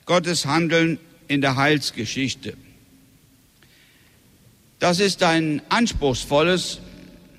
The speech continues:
und umfangreiches Thema.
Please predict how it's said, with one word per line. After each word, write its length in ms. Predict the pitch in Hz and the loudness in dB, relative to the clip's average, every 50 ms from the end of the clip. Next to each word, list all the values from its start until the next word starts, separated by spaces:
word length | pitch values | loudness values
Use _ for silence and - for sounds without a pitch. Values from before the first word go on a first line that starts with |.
| - - - - - _ _ _ - _ - | -20 -20 -20 -20 -20 _ _ _ -20 _ -6
und 300 | - 147 151 143 - - | -2 -2 -2 -2 0 0
umfangreiches 960 | - 226 240 208 - 160 139 139 135 123 123 127 131 123 - 123 113 104 - - | 2 2 2 2 2 2 2 2 2 2 2 2 2 0 0 -2 -4 -4 -6 -2
Thema. 500 | - 135 143 156 160 156 147 135 123 | 0 2 4 4 4 2 2 0 -2